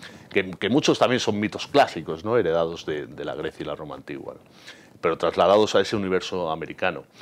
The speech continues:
Y Lope de Aguirre, sí, Lope de Aguirre, pues, e-, es, es, es el, es el soldado veterano que ha llegado tarde a América.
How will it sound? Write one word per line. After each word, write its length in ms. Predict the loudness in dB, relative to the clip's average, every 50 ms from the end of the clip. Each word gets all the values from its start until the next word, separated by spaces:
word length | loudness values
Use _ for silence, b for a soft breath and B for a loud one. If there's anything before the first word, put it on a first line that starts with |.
| B B B B B B B B B B 0
Y 80 | 2
Lope 220 | 4 6 8 8 10
de 80 | 10
Aguirre, 440 | 10 10 10 8 8 8 8 6 4 2
sí, 240 | 2 4 4 6 8
Lope 220 | 6 6 8 8 8
de 80 | 8
Aguirre, 420 | 10 8 8 6 8 8 8 8 8
pues, 320 | 6 2 0 2 0 0 -2
e-, 100 | -4 -6 -4 -4
es, 240 | -4 -2 -4 -2 0
es, 380 | -2 -2 0 -2 -4 -6 -6 _ 0
es 300 | 0 0 0 -2 -2 0
el, 320 | 4 4 4 4 4 0 -4 -10 -20 -20 _ _ _ -16 B B B B
es 140 | B 0 0
el 80 | 0 0
soldado 440 | 2 4 4 6 8 8 8 8
veterano 540 | 6 4 4 4 2 2 2 0 -2 -6 -8 -10 _ _ _ _ B B B B B B B B
que 80 | -2 -2
ha 40 | 0
llegado 320 | 2 4 2 2 2 0
tarde 440 | 0 4 4 4 4 2 -8 -12 -10
a 60 | -10
América. 440 | -10 -12 -14 -20 -20 -20 -20 -20 -20